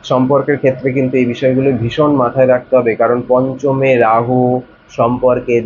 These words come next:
জায়গায় অনেক ভুল বোঝাবুঝি তৈরি করবে এবং কোনো খারাপ সম্পর্ক জীবনে নিয়ে আসবে, সেটা আপনাদের জন্মছকের ওপর নির্ভর করছে। এবার চলে আসবো তুলা রাশির স্বাস্থ্য কেমন থাকবে এই সময়।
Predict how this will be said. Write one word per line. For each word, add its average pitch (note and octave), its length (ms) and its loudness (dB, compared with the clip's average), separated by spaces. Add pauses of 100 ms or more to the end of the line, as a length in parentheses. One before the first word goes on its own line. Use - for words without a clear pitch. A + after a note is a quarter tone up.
(120)
জায়গায় A#2 640 0 (160)
অনেক D3 460 0
ভুল C3 320 0
বোঝাবুঝি A2+ 680 -2
তৈরি A2+ 360 0
করবে B2 520 0 (380)
এবং C3+ 440 2
কোনো B2 260 2 (100)
খারাপ A#2+ 280 2 (120)
সম্পর্ক A2 680 -2
জীবনে A2+ 480 0
নিয়ে A#2 420 0
আসবে, A2 600 -2
সেটা A2 200 -4
আপনাদের G#2+ 440 -4
জন্মছকের G#2 720 -2
ওপর D3 300 0
নির্ভর G#2 460 0
করছে। G2+ 360 -8 (520)
এবার C#3+ 320 2
চলে B2+ 220 2
আসবো B2 260 -2
তুলা A#2+ 280 0
রাশির A2+ 280 -2
স্বাস্থ্য G#2+ 440 -4
কেমন G#2+ 340 -2
থাকবে G#2+ 380 -2
এই A2 80 0
সময়। C#3+ 400 0